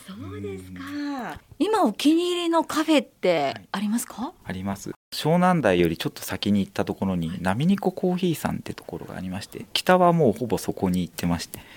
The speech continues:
Speaker 2: 南はあの藤沢駅南口にあるさざ波コーヒーさんとか、
Speaker 1: うん。
Speaker 2: 辻堂浜宮山にあるカフェ&ジンモノさんとかですね。
Speaker 1: はい。
Speaker 2: こちらはよくお世話になっておりますね。
Speaker 1: へえ。本当にいろいろ行ってらっしゃいますね。
Speaker 2: <laughs> はい、もう大好きで、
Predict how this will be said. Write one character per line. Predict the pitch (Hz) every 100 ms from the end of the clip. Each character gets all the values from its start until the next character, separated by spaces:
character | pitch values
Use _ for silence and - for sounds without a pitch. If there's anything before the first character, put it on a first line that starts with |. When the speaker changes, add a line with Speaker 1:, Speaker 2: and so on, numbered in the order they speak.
| - -
Speaker 2:
南 | 131 165 185 180
は | 175 160
あ | 156
の | 147
藤 | 151 143
沢 | 147 156 147
駅 | 139 90
南 | 87 90 95 95
口 | 98 - 92
に | 87
あ | 85
る | 85 78
さ | - 98
ざ | 101
波 | 104 104
コ | - -
ー | 98
ヒ | 98
ー | 92
さ | -
ん | 69
と | -
か、 | - -
Speaker 1:
う |
ん。 | -
Speaker 2:
辻 | - 113 127
堂 | 113 80
浜 | - 98 98
宮 | 101 98
山 | 95 92
に | 90
あ | 82
る | -
カ | -
フ | 95 123
ェ& | 120 117 113
ジ | 104 104
ン | 104
モ | 104
ノ | 85
さ | -
ん | -
と | -
か | - -
で |
す | - -
ね。 | -
Speaker 1:
は |
い。 |
Speaker 2:
こ | -
ち | -
ら | 110
は | 104
よ | 104
く | -
お | 80
世 | -
話 | 85
に | 76
な | 78
っ |
て | - 76
お |
り | 73
ま | 76
す | - -
ね。 |
Speaker 1:
へ | 185
え。 | 202 - -
本 | - 214 302
当 | 339
に | 320
い | 302
ろ | 302 302
い |
ろ | 285
行 | 262 240
っ |
て | - 277
ら | 285
っ |
し | 330
ゃ |
い | 269
ま | 285
す | 302
ね。 | 208 233 226 175 -
Speaker 2:
<laughs> | - -
は |
い、 | 95
も | 92 92
う |
大 | 107 110
好 | -
き | 90
で、 | 80 -